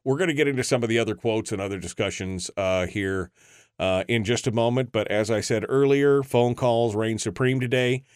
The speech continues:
It's open line, open forum. We've got one line on hold at nine oh seven, four three three, thirty-one fifty.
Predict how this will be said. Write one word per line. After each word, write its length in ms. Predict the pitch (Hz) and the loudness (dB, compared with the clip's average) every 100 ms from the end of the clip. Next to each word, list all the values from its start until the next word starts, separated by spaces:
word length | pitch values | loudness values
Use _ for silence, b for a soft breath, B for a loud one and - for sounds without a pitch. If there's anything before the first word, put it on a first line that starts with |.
| b b _ | b b _
It's 180 | 92 92 | -4 0
open 220 | 120 120 | 2 2
line, 240 | 113 113 113 | 2 2 0
open 220 | 104 101 | -2 -2
forum. 260 | 127 139 | 0 2
We've 80 | 120 | 2
got 200 | 104 101 | 0 2
one 160 | 104 113 | 0 0
line 240 | 113 113 | 0 2
on 140 | 110 101 | 0 2
hold 280 | 117 120 | 2 2
at 80 | 101 | 0
nine 240 | 95 104 107 | -2 -2 -2
oh 80 | |
seven, 360 | 101 113 107 101 | -2 -2 0 -2
four 220 | 113 107 101 | 0 0 0
three 240 | 104 101 | -4 -4
three, 320 | - 113 113 | -2 0 0
thirty-one 640 | - 185 196 139 101 104 98 | 2 4 4 4 0 -2 -2
fifty. 520 | 139 139 147 139 | 2 2 2 0